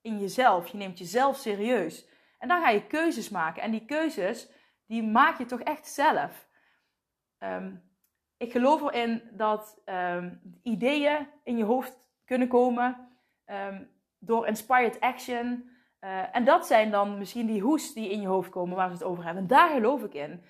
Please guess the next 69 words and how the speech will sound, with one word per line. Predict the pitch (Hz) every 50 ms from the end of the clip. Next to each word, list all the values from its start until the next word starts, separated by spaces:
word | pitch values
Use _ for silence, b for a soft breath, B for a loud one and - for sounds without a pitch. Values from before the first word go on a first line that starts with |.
| b b b b
En | - 208 208 196
zo | - 277 302 294
zie | - 247 -
ik | 240 240
de | 247 240
law | 214 185 160
of | 175
attraction. | 175 170 - 185 175 175 - 190 190
Hè? | 202 226
Je | 262 247 240
krijgt | - 240 233 233 233 -
ineens, | - 220 220 220 226 226 -
ik | - 269 -
heb | 208 175
dat | 185 170 -
vaak, | - 311 302 311 240
dan | 220 226
krijg | 220 214 208
ik | 208
ineens | 220 226 254 262 240 233
een | 226 226
idee. | 208 185 208 269 262 190 170 175 B B B B B
Maar | - 196
dat | 208 208
komt | - 240 226 226
wel | - 269 311 311 302
omdat | - - 220 208 202 202
ik | 196 -
al | 190 185 175 165
bezig | - - 247 330 370 359 302 247 -
ben. | - 233 226 -
Ik | 240 208
ben | 202 240 226
al | 202 185 - - -
actie | - - 370 - - - 254 214
aan | 202
het | 190 180 -
ondernemen | - 247 240 233 208 220 277 302 254 202 185
naar | 208 233
hetgeen | 247 - - 220 208
wat | 208 220 247
ik | 233 240
wil. | 233 339 339 277 196 185 185 B B B B B B B
Dus | - 254 254
ik | 262 -
ben | 196 254 320 330 269
al | 233 220
bezig | 190 262 302 311 262 233
met | 214 180
kleine | - 202 185 180 185 180
stapjes. | - - 302 311 330 - 185 180
Ik | - -
heb | 285 285 285
zelf, | - - 415 427 370 - - b b b
tuurlijk | _ - 392 440 415 359 359
is | 285 240
het | 240 240 -
goed | - 285 -
om | 233 240 226
over, | - 233 233 202 180 - b b b b b
erover | - 277 294 247 277
na | 285 302 311 302
te | 294
denken, | 240 247 247 240 233
hoe | 240 285 269
ga | 294 285 269
ik | 254 254
dat | 240 226 214
doen? | - - 226 175 165 - - -